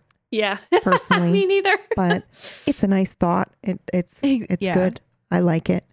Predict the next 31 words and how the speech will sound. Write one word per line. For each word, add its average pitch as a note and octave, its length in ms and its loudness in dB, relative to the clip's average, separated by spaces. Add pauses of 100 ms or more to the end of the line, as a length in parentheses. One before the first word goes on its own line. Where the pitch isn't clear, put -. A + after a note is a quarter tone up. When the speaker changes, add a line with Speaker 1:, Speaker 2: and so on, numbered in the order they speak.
(220)
Speaker 2:
I A#3+ 60 0
don't A3+ 200 -2
mean F3+ 180 2
that E3 140 2
in E3+ 140 2
a D#3+ 60 0
dismissive D#3+ 500 -2
way, D3 220 0
like, - 160 -4
"That's - 180 -4
a - 60 -4
nice - 180 -4
thought," - 320 -4
as F3+ 160 -2
in D3+ 160 -2
I D#3+ 140 -2
do D#3+ 160 0
find D3+ 200 -2
comfort D#3+ 380 -2
in - 140 -2
it. - 120 -4
I F3 120 -2
genuinely E3 480 0
Speaker 1:
Yeah. D3+ 40 0
Speaker 2:
do D3 120 0
find C#3+ 200 -4
comfort D#3 360 -2
in D#3 120 -2
thoughts - 280 -4
like D#3+ 140 -4
that. - 200 -4